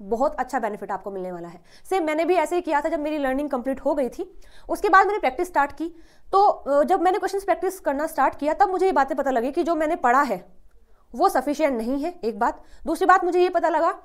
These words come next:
कि जितना मैंने लर्न किया है, वहाँ से भी मैं क्वेश्चन नहीं कर पा रही हूँ। तो ये जितने भी ड्रॉबैक्स थे मेरे,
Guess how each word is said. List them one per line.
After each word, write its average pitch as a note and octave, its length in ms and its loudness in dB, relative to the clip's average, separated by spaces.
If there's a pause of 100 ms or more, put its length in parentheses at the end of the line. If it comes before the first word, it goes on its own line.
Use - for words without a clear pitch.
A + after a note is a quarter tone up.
(300)
कि E4+ 100 2
जितना D#4+ 320 2
मैंने G4 200 4
लर्न E4+ 280 4
किया F4 240 4
है, C#4+ 360 0 (160)
वहाँ D#4+ 300 4
से G#4+ 160 0
भी G4 140 6
मैं G#4 120 0
क्वेश्चन F4 280 -2
नहीं D#4+ 260 0
कर C4 120 -2
पा A3+ 140 -4
रही F#3 220 -6
हूँ। - 220 -18 (520)
तो E4 60 2
ये F4 140 6
जितने F4+ 280 2
भी G4+ 120 6
ड्रॉबैक्स D4+ 480 6
थे F4 80 2
मेरे, C4+ 320 -2